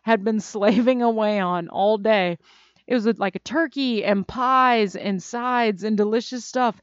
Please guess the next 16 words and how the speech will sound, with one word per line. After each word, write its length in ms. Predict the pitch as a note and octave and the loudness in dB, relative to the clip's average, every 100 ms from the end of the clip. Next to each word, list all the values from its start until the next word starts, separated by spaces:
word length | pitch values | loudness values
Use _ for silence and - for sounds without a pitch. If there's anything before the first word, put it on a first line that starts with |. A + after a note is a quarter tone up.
| - - - - | -20 -20 -12 -4
And 160 | B3 | 0
the 120 | A#3 - | 2 2
opening 580 | B3 C#4 D4 C#4+ C#4+ | 4 4 2 2 2
act 400 | C#4 B3 G#3+ _ | 2 2 0 _
that 160 | A3+ - | -4 -2
you 100 | A#3 | 2
were 120 | A3+ | 2
stuck 400 | - - A#3+ - | 0 0 0 2
with 220 | A#3 F3 | 0 -2
picking 420 | - B3 B3 A3 F3 | -4 -4 -2 -4 -4
at 260 | D#3 D#3+ - _ _ _ _ | -4 -6 -8 _ _ _ _
was 200 | G#3 A#3+ | -2 0
the 160 | - G#3 | 2 0
fucking 500 | - A#3+ A#3+ C4+ B3 | 0 0 0 0 0
head 360 | A#3 B3 B3+ G#3+ | 2 2 0 -4
cheese. 600 | - F3+ D3 C#3 D#3 | -10 -8 -8 -10 -14